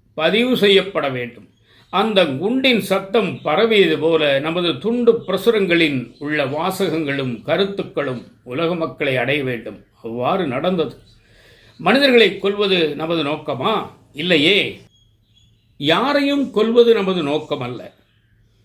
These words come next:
நமது எதிர்ப்பை தெரிவிக்க வேண்டும். அதன் மூலம் அது பலருக்கும் சென்றடைய வேண்டும் என்பதுதான் நமது லட்சியம். புரட்சிக்காரர்களின் லட்சியம்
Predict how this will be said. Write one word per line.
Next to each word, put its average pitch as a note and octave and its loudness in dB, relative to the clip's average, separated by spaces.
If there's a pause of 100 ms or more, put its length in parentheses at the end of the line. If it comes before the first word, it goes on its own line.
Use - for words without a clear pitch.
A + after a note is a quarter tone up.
(280)
நமது F3+ 2
எதிர்ப்பை G#3+ 2
தெரிவிக்க E3+ 2
வேண்டும். C3+ 0 (300)
அதன் G3 0
மூலம் F#3 2 (460)
அது E3 0
பலருக்கும் G#3 2
சென்றடைய F#3 0
வேண்டும் C3 -6 (360)
என்பதுதான் A3+ 2 (220)
நமது D#3+ -4
லட்சியம். C#3 -6 (640)
புரட்சிக்காரர்களின் F#3+ 0
லட்சியம் D#3+ 0